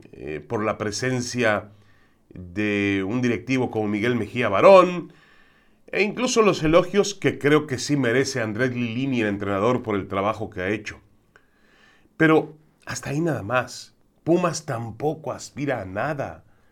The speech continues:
Por favor, cuando Pumas, el otro día veía yo una foto, en blanco y negro, sí, por supuesto,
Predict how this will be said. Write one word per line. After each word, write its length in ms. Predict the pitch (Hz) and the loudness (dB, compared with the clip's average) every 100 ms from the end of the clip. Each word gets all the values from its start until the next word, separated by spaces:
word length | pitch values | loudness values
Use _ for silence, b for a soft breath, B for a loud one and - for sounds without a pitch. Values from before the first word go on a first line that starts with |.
| _ _ _ - | _ _ _ -12
Por 140 | 104 | -10
favor, 640 | 98 104 101 180 208 110 - _ | -6 -4 2 2 0 -4 -10 _
cuando 380 | - 117 110 - | -8 -6 -6 0
Pumas, 580 | 147 165 180 185 - - - - | 2 4 4 2 -4 -14 -20 -10
el 140 | 120 | -6
otro 140 | 123 | -2
día 80 | 139 | 2
veía 160 | 135 135 | 4 2
yo 100 | 135 | 0
una 180 | 127 104 | -2 -2
foto, 480 | 143 135 - 117 b b b b b b b b b b b b | -4 -2 -2 -2 b b b b b b b b b b b b
en 340 | - - 104 | -10 -6 -2
blanco 320 | 113 143 135 113 | 2 4 4 0
y 60 | |
negro, 320 | 120 131 110 | 0 2 0
sí, 160 | 101 120 | -2 -6
por 180 | 104 98 | -6 -6
supuesto, 640 | 98 90 113 - 120 | -4 0 0 0 -10